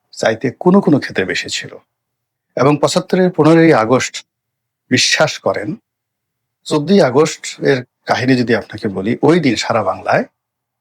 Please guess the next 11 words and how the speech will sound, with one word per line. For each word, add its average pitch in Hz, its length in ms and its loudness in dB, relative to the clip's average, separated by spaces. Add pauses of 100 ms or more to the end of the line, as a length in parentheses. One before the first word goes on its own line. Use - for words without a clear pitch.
(300)
বঙ্গবন্ধুর 139 560 2
শাসনের 117 420 -4
চাইতে 107 320 -4
শেখ - 260 -4
ফজলুল 143 400 2
হক 117 180 0
মনির 107 180 -2
শাসন 151 420 -4 (1300)
ক্ষমতা 117 360 -2
বেশি - 260 -8
ছিল। - 260 -12